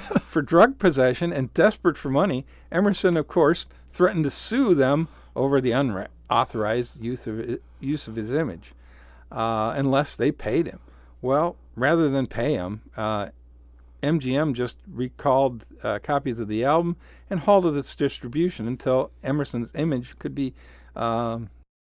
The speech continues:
Speaker 2: airbrushed from, <laughs> from the photo, uh, and, uh, licensing at that time. Uh, also, uh, there was, uh, to show how ridiculous things get,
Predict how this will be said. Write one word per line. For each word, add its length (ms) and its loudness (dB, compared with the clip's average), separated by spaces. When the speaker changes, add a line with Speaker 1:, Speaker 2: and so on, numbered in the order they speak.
Speaker 2:
airbrushed 600 2
from, 300 4
<laughs> 1300 2
from 300 8
the 100 8
photo, 680 6
uh, 420 -2
and, 420 -2
uh, 380 -2
licensing 680 0
at 140 -10
that 200 -8
time. 300 -12
Uh, 480 -4
also, 580 2
uh, 240 -2
there 220 -2
was, 360 -2
uh, 140 -16
to 120 -14
show 220 0
how 160 2
ridiculous 680 -2
things 260 -6
get, 380 -4